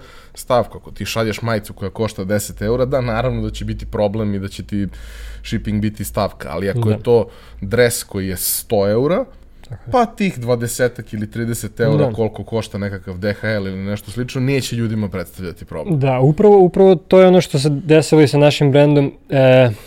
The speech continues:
Speaker 2: kad si malo pre pitao, nisam zapravo završio svoj odgovor, ovaj, kako je bio taj ceo razvoj, e, tog brenda je upravo bio taj što u poslednjih deset godina ja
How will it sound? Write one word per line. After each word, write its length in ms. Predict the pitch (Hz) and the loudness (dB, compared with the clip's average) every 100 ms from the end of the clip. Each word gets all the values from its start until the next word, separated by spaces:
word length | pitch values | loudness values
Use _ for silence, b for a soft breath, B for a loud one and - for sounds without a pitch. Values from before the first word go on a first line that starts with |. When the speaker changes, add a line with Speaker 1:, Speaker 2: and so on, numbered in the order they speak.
| B B B _ - | B B B _ -4
Speaker 2:
kad 180 | 120 - | -4 -2
si 80 | |
malo 280 | 117 131 123 | -2 2 2
pre 120 | 107 | 0
pitao, 380 | 117 120 135 117 | -4 -2 0 0
nisam 360 | 107 120 110 117 | -2 -8 -6 -4
zapravo 240 | 113 117 | -2 0
završio 580 | 110 113 107 127 110 107 | 0 -2 -2 0 0 -2
svoj 280 | - 120 110 | -4 -2 0
odgovor, 340 | 117 143 131 B B B _ | 2 2 0 B B B _
ovaj, 380 | 135 120 117 117 | 2 4 6 4
kako 280 | - 131 123 | 2 2 4
je 160 | 120 110 | 2 2
bio 220 | 117 120 | 0 0
taj 180 | 127 110 | 0 -2
ceo 240 | - 120 | 2 2
razvoj, 360 | 113 117 127 117 - _ | 4 2 2 0 -2 _
e, 580 | 123 113 113 110 110 110 - _ - _ _ | -4 -2 0 -2 -2 -4 -8 _ -20 _ _
tog 200 | 117 101 | -6 -2
brenda 300 | 117 127 127 | 0 2 2
je 100 | 120 | 2
upravo 220 | 117 131 | 0 0
bio 180 | 117 127 | 2 0
taj 280 | - 123 120 | 2 0 0
što 400 | - 123 117 113 - - | -2 0 0 -2 -8 -20
u 60 | |
poslednjih 540 | - 120 107 127 117 - - - | -8 -6 -4 -2 -2 -4 -16 -14
deset 460 | 127 120 113 110 107 | -6 -4 -4 -4 -4
godina 340 | 113 120 117 | -2 -2 -2
ja 260 | 113 113 | -2 -2